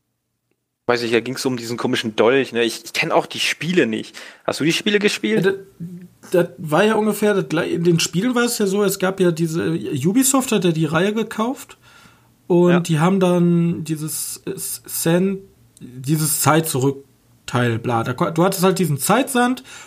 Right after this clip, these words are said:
Speaker 2: und den konntest du, ähm, du konntest sozusagen den Sand dann ausgeben dafür, dass du sozusagen zurückgespult hast, wenn du irgendwo in den Abgrund gesprungen bist. Und das gleiche Thema verfolgt halt der Film auch.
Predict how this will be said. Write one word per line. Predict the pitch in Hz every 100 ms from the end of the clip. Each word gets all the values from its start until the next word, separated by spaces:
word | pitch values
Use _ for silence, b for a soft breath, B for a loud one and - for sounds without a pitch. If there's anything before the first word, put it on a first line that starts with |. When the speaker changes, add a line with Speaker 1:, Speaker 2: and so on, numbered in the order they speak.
| B
Speaker 2:
und | 170 165
den | 214
konntest | 214 190 208 208 -
du, | 214 220 240 254 b b b b b b b _
ähm, | - 180 180 180 170 170
du | 165
konntest | 147 196 180
sozusagen | 190 190 165 156
den | 135
Sand | 151 214 240
dann | 156
ausgeben | 147 202 247 220 202
dafür, | 196 190 190
dass | 170 170
du | 156
sozusagen | 160 160 160 147 147
zurückgespult | - 160 170 156 - - 123 107
hast, | 104 - - _
wenn | - 139
du | 135
irgendwo | 143 139 135
in |
den | 135
Abgrund | 135 139 127
gesprungen | 117 - 131 127
bist. | 127
Und | 156
das | 147 127
gleiche | 156 208 202 190
Thema | 170 190 226 214
verfolgt | 208 185 196 190
halt | 180
der | 175
Film | 165 185 185
auch. | 160 117